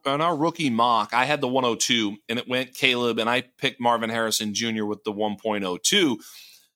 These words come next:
You know, I started thinking about it. I was, I, this is the game play or game theory in my mind is, like,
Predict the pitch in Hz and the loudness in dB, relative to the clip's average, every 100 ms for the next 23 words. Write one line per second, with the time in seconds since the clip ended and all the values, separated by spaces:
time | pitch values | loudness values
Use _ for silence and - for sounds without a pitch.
0 | _ - 165 175 165 - 240 185 151 143 | _ 0 2 4 4 4 2 0 -2 0
1 | 123 110 104 104 104 113 107 - 123 113 | 0 2 2 2 2 2 0 0 0 -2
2 | 131 165 - 127 110 131 123 - 123 120 | -4 0 0 0 -2 -2 -2 -2 0 2
3 | 110 95 117 120 110 - 123 117 110 101 | 0 -2 -4 -6 -6 -6 -4 -2 -4 -2
4 | 135 180 107 101 101 95 104 104 | -2 0 -2 -2 -4 -4 -4 -4